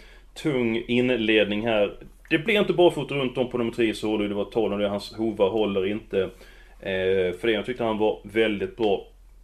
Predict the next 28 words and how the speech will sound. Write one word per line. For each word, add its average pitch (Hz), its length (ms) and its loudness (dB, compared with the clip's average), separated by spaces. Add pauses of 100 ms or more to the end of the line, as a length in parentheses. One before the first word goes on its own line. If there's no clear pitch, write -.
(540)
Om 208 280 2
det 185 100 6
blir 170 240 8 (220)
rejäl 127 300 2
körning 123 260 0
så - 120 -12
tror - 140 -4
jag - 40 -8
att - 60 -14
Heavy 110 260 -2
Sound 117 440 -2
kan 110 140 -4
ta 107 80 -12
ner 107 120 -2
alla 101 160 2
hästar 98 300 -2
sista 95 400 -6
halvvarvet. 92 580 0
Och - 160 -10
jag - 100 -8
sticker 120 220 -2
ut 98 100 -4
hakan 98 340 -2
och 85 80 -12
tippar 80 400 -4
Heavy 98 180 2
Sound 101 340 0
och - 220 -6